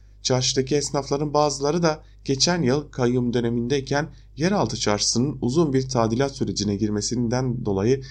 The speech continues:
yaşadıkları sıkıntıyı büyüttüğüne dikkat çekti. "Bize üç ay içerisinde tadilatı bitireceğiz dediler ancak tadilat süresi on ayı buldu. Bu süre içinde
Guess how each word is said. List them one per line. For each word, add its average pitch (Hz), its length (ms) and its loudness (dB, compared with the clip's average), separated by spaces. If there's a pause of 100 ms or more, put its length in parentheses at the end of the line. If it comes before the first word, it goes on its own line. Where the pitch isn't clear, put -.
(180)
yaşadıkları 117 540 0
sıkıntıyı 123 680 0 (240)
büyüttüğüne 120 680 0 (100)
dikkat 90 320 -6
çekti. 143 440 0 (260)
"Bize 123 400 0 (300)
üç - 180 -2
ay 131 80 6
içerisinde 123 500 0
tadilatı 123 600 0
bitireceğiz 117 540 0
dediler 101 420 2 (260)
ancak 131 440 0
tadilat 110 460 -2
süresi 123 420 0 (200)
on 139 120 2
ayı 113 220 2
buldu. 98 420 0 (300)
Bu 160 100 0
süre 147 200 2
içinde 127 500 2